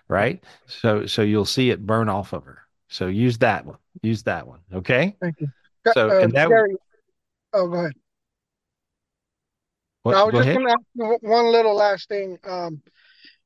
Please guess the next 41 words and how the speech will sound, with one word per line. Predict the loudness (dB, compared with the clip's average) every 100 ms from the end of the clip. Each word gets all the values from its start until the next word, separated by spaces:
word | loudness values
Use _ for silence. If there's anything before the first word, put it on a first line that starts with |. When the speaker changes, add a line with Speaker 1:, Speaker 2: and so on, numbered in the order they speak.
| _ 0
Speaker 2:
I |
wanted | 4 6 6
to |
ask | 6 4 2 -4
to | -14
see | -10
if, | -10 -10 -10
if | -8
Speaker 1:
Okay. | 2
Speaker 2:
God | 4 6 4
had | 0 -2 -2
any, | -2 -4 -8 _ -4
uh, | -4 -2
um, | -6 -6 -6
a | -2
message | 2 2 0 -8
for | -6 -4
me | -2 -2 -4
or | -4 -4
anything | -4 -4 -4
he | -2 -2
needed | -2 -4 -6
to | -8 -14 -8
let | -6 -4
me | -4
know. | -4 -4 -6 -12 _ _ _ _ _ _ _ _ _ -12
'Cause | -4
I'm | -4 -4 -8 _ _ _ _ _ _ _ _ _ _ _
Speaker 1:
He | 0 2
said, | 2 -2 0
he | -2
tells | 0 -2 -2 -4
me | -6 -4
that | -4 -4
he's | -6 -6 -4
happy | -4 -4 -6
because | -6 -6 -6 -4
you're | -4
awake | -4 -2 -4 -6
and | -10 -10
aware. | -10 -10 -10